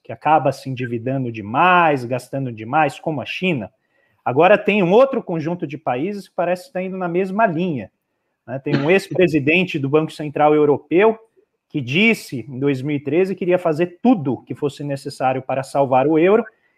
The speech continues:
e agora ele é primeiro-ministro da Itália, né? E ele soltou, você soltou hoje um, um, uma análise em cima da projeção do gasto que ele pretende pra Itália. Nosso saudoso Mário Draghi, saudoso no B C E, né?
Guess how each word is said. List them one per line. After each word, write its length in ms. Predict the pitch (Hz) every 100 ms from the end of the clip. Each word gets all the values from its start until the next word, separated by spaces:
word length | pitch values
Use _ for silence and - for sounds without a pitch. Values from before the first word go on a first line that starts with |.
| _
e 140 | - 196
agora 580 | 220 143 170 214 247 240
ele 120 | 226
é 40 |
primeiro-ministro 800 | 226 226 220 240 226 214 220 226
da 120 | 226
Itália, 500 | 220 220 170 156 120
né? 160 | 127 175 - - _ _ _
E 80 | 120
ele 160 | 165
soltou, 480 | 202 - 196 143 185
você 180 | 165 160
soltou 420 | - 160 143 156
hoje 260 | 160 160 139
um, 160 | 123 113 _ -
um, 320 | 131 120 117 _
uma 220 | 131 139
análise 560 | 131 131 170 175 131 131
em 60 |
cima 300 | 135 151 147
da 100 | 135
projeção 680 | 131 147 143 131 123 - 147
do 100 | 131
gasto 480 | 127 139 139 - 127 _ - -
que 60 |
ele 120 | 131 131
pretende 460 | 131 123 143 139
pra 200 | - 131
Itália. 520 | 127 - 135 185 220 - _ _ _ _
Nosso 480 | 127 135 - 147 131
saudoso 800 | - - 170 147 147 196 190 147
Mário 320 | 147 143 156 127
Draghi, 540 | 131 160 165 135 113
saudoso 520 | - 131 131 175 180
no 100 | 180
B 160 | 147 180
C 220 | 180 180
E, 260 | 147 139 104
né? 240 | 127 180